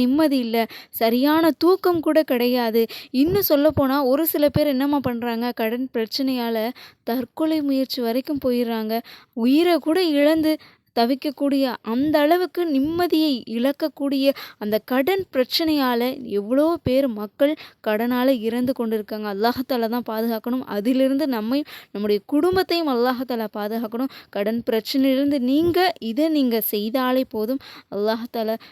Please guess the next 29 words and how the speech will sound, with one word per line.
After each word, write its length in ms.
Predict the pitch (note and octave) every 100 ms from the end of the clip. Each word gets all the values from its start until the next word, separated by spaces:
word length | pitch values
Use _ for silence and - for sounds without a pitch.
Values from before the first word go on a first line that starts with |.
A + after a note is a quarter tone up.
| _
கடன் 340 | A3 A3 C#4
பிரச்சனை 420 | C#4 A#3 - C#4 B3+
நீக்கி 300 | A#3 G#3+ A3+
கொடுக்குறான். 380 | A3 G#3+ A3 - -
இது 200 | B3 B3+ -
கடனுக்கு 500 | C4 D4 F4 D#4 C#4+
மட்டும் 320 | C4+ D4 C4+
இல்ல, 180 | A3+ G#3+
வியாபாரத்துல 840 | G3+ G#3 A3 B3 B3 A#3 - A3 G3+
பரக்கத்தையும் 800 | F#3+ G#3 A#3+ D#4+ C#4 D4+ D#4 E4+ - - -
அல்லாஹ் 380 | A3 A#3+ C#4 C#4+
தஆலா 240 | C4+ B3+
நம்முடைய 240 | A#3 A3+ G#3+ G3+
வாழ்க்கையிலும் 640 | G#3 C4+ D4 D4+ D4+ D#4
சரி 240 | - B3+ C4 - - B3
பரக்கத்தை 580 | F#3+ A3+ C#4+ - D4+ D4 G#3+
ஏற்படுத்தி 480 | A3+ A#3+ B3 A#3 -
கொடுப்பான். 440 | G#3+ A3 A#3+ A#3+ -
தொழில்ல 500 | A#3 C4 D#4 D#4 A3+
அல்லாஹ் 320 | A#3+ C4 C4+
தஆலா 300 | C4 A#3 G#3+
லாபத்தை 540 | G#3 A#3 D#4 E4 C#4+ A#3+
ஏற்படுத்தி 420 | A3 G#3+ G#3+ A3
கொடுப்பான். 400 | - G#3+ C4 B3+ - - -
உடல் 320 | C4 D#4+ E4 -
ஆரோக்கியத்தை 760 | A#3 D4 F4+ F#4 F#4 E4 C#4+ C#4+
காண்டியும் 520 | - A#3+ D4 E4+ F#4+ G4 B3
இந்த 240 | B3 C4+ C#4+
ஒரு 200 | C4